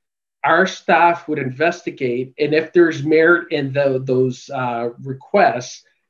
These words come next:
then what we would do, depending on the nature of the vegetation, would either get municipal crews to trim it,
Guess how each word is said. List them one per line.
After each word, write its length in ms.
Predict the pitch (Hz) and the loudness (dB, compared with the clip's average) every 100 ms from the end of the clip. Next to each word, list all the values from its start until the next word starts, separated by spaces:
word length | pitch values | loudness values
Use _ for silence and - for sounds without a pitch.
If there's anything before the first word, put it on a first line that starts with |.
| _ - | _ -18
then 680 | 139 151 147 147 143 139 - - - | -2 2 2 2 0 -2 -8 -12 -2
what 160 | 151 | -2
we 140 | 151 143 | 0 -4
would 260 | 143 131 | -8 -6
do, 640 | 165 185 175 147 131 143 - | 2 6 6 6 0 -4 -6
depending 500 | 139 - 190 196 180 | -6 -2 0 2 2
on 80 | |
the 80 | 160 | 0
nature 360 | 151 165 160 - | 0 0 -2 -6
of 60 | |
the 80 | 143 | -6
vegetation, 880 | 139 131 131 - 175 175 - 120 120 - _ - | -8 -10 -10 2 4 4 0 -8 -8 -12 _ -10
would 100 | 139 | -2
either 220 | 175 160 | 0 0
get 320 | 143 151 139 | 0 -2 -4
municipal 540 | 143 165 175 - 170 | -4 -2 -2 -2 -2
crews 420 | - - 165 156 - | -2 -2 0 -2 -10
to 80 | |
trim 360 | - - 247 190 | -16 -2 0 0
it, 240 | 127 127 | -2 -8